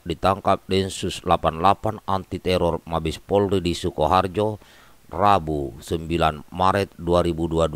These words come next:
dua malam. Menurut Endro, saat penangkapan Sunardi merasa takut sehingga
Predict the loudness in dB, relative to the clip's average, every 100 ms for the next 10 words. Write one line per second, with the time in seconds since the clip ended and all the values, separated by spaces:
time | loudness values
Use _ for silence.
0 | 0 2 2 2 2 -2 -18 _ -20 -20
1 | -20 -20 -20 -20 _ _ -20 -16 -16 -16
2 | -20 -20 -16 -2 0 2 2 0 2 0
3 | 0 0 -2 0 0 0 0 -2 -2 -2
4 | 0 -2 -6 -6 0 0 0 -2 0 2
5 | 2 2 -2 0 0 0 -2 -6 -4 0
6 | 0 2 -2